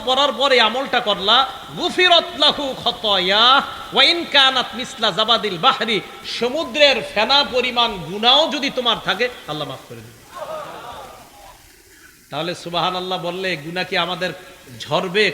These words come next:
কম না অনেক বেশি? এই জিকির বাস, এটাই জিকির, জিকির করলে আমাদের গুনাহ মাফ করে দেয় কে?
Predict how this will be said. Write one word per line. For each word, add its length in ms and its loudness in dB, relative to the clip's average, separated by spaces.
কম 280 0
না 100 0
অনেক 320 -4
বেশি? 320 -6
এই 160 0
জিকির 360 -10
বাস, 160 -8
এটাই 220 -6
জিকির, 360 -10
জিকির 320 -6
করলে 280 -4
আমাদের 320 -4
গুনাহ 220 -6
মাফ 240 -2
করে 160 -2
দেয় 180 0
কে? 300 0